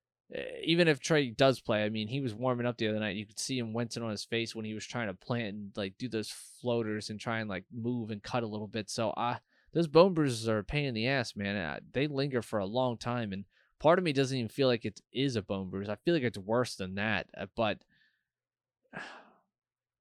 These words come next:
I can't, I mean, th-, these two teams have kinda just, they've kinda gone against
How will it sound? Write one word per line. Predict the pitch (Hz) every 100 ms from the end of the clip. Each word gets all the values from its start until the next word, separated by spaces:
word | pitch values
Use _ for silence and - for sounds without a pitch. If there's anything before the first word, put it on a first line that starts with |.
| _ -
I | -
can't, | - 190 143 -
I | 92
mean, | 139 139 113
th-, | 82 98 98
these | 143 160 151
two | - 180
teams | - 165 151 113
have | 107
kinda | - 123 110
just, | 113 113 - - - _ _ _ _ _ _ _ _ _ _ _ _ _ _ _ _ _ _
they've | 127
kinda | 131 180 139
gone | 110 135 143
against | 123 127 120 -